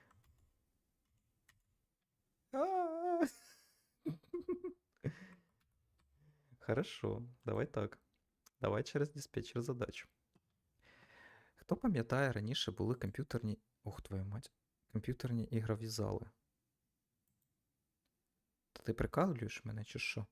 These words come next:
А, окей. Ладно, я хоча б можу зробити ось так. Ладно, я можу зробити ось так. Ладно, я можу зро-, я ніяк не можу зробити.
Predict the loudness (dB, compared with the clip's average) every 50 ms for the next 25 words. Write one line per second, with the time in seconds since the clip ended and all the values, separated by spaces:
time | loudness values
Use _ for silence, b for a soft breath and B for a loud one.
0 | _ _ _ _ _ _ _ _ _ _ _ _ _ _ _ _ _ _ _ _
1 | _ _ _ _ _ _ _ _ _ _ _ _ _ -2 0 0 2 0 -2 -2
2 | -2 2 2 4 4 4 2 -2 B B B B -4 0 0 0 2 0 0 -2
3 | -2 -2 -4 -4 -4 -2 -2 -2 -2 -2 -4 -4 -4 -4 -2 -2 -4 -4 -4 -6
4 | -6 -6 -6 -8 -8 -8 -6 -4 -4 -4 -4 -6 -12 -20 _ _ _ _ _ _
5 | _ _ _ _ _ _ _ -4 -2 0 0 0 0 0 0 -2 -2 -2 -2 -2
6 | -4 -6 -8 -6 -4 -2 -2 -2 -4 -6 -6 -2 -2 -2 -2 -4 -6 -14 B B
7 | B B B B B B B B B B B B _ 2 2 2 4 2 2 0
8 | 2 2 0 0 0 -2 -2 -2 -4 -4 -4 -8 _ -20 -20 -20 -20 _ _ 0
9 | 0 2 4 4 4 4 4 0 -2 -4 -4 -6 -6 -6 -6 -6 -6 -8 -12 -14
10 | -14